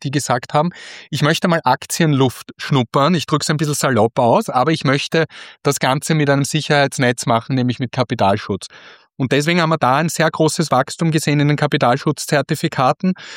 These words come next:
Und dann folgen schon bei den Anlageprodukten ohne Kapitalschutz, äh, die Bonuszertifikate, die auch einen Marktanteil von siebzehn, achtzehn Prozent aktuell haben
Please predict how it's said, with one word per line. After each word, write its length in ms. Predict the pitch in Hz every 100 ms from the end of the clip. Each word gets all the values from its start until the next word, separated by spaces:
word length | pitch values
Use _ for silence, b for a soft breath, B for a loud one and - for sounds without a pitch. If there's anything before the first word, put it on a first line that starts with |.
| B B
Und 160 | 165 160 135
dann 240 | 127 196
folgen 460 | - 135 156 175 170
schon 300 | - 165 170
bei 80 |
den 140 | 156 147
Anlageprodukten 920 | 123 156 139 147 - 156 165 - 151
ohne 200 | 135 156
Kapitalschutz, 880 | 156 135 151 120 120 - 147 - - B B B
äh, 160 | 123
die 120 | 120
Bonuszertifikate, 1400 | 131 127 139 - - 123 - 131 139 - 113 110 139 123 - B B B -
die 120 | 135
auch 400 | 127 110 127 -
einen 280 | 131 127 127
Marktanteil 720 | 117 107 - 127 120 110 110 117
von 340 | - 123 123
siebzehn, 420 | - 139 - 151
achtzehn 400 | 113 113 - 139
Prozent 460 | 120 120 127 127 147
aktuell 460 | 131 - 131 131
haben 360 | 123 117 123